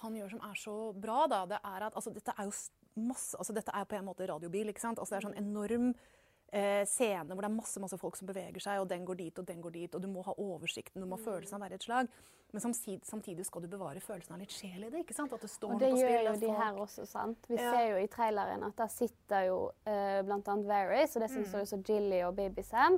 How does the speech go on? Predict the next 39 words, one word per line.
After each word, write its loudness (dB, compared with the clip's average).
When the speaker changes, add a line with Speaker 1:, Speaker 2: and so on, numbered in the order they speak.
Speaker 1:
Mm. -12
Speaker 2:
De 6
sitter 0
nede 0
i 2
det -2
som -4
da 0
trolig -6
er, 0
eh, 2
Cripsene -4
igjen 10
da, 10
og 6
liksom 0
i, 2
beskytter, 0
eh, -2
beskytt-, -6
eller 0
holder 4
seg 0
unna 2
kri-, -4
slagmarken. 0
Speaker 1:
Mm. -10
Speaker 2:
Og 0
der 4
kommer 0
det -2
til -6
å 0
være 0
litt -8
som -8
skjer -2
også. -4
Speaker 1:
Mm, -12